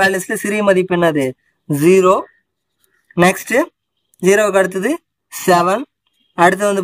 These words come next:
பாத்தீங்கன்னா பனிரெண்டு. பனிரெண்டோட அடுத்தது இருபத்தி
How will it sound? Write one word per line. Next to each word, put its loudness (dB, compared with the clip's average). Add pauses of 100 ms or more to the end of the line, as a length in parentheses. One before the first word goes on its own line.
பாத்தீங்கன்னா 0 (640)
பனிரெண்டு. 2 (800)
பனிரெண்டோட 2 (100)
அடுத்தது -2 (680)
இருபத்தி 2